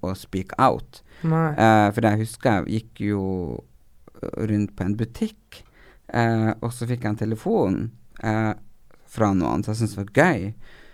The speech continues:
Speaker 1: Eh, og da sa jo liksom denne forkjæresten at, eh, og da begynte jeg å le høyt,
Speaker 2: Mm.
Speaker 1: sånn som jeg gjør, og
Speaker 2: Ja.
Speaker 1: la, la, la, la.
Speaker 2: Ja.
Speaker 1: Så kom han liksom og, «Unnskyld, hva, hva,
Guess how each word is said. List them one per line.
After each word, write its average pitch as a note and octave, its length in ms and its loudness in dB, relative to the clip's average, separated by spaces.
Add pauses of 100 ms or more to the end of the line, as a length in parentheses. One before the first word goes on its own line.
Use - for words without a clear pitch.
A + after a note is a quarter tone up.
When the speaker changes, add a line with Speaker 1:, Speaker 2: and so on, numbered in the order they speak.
(200)
Speaker 1:
Eh, A2 300 6
og B2 140 0
da D3+ 80 -2
sa B2+ 340 -2
jo G2+ 80 0
liksom G2 320 -6
denne G2 220 -4
forkjæresten G2 580 -6
at, G2+ 160 -10 (160)
eh, G2 80 -10 (160)
og A#2+ 80 0
da B2+ 100 6
begynte B2+ 220 4
jeg G#2+ 140 6
å A2+ 40 8
le C#3 120 10 (180)
høyt, G#2+ 340 6
Speaker 2:
Mm. - 140 -2
Speaker 1:
sånn G#2 140 2
som F2 160 -4
jeg F#2 260 0
gjør, D#2 400 -2
og D#2 220 -4
Speaker 2:
Ja. D3+ 160 2
Speaker 1:
la, C#3+ 260 8
la, F#2+ 240 4
la, D#2+ 300 -2
la. G#2+ 260 4 (120)
Speaker 2:
Ja. C#3+ 200 -2 (180)
Speaker 1:
Så - 140 -16
kom G2+ 220 2
han F2+ 100 -4
liksom F#2+ 280 -8
og, - 80 -10 (180)
«Unnskyld, C#3 320 4 (260)
hva, - 160 -8 (100)
hva, A2+ 140 0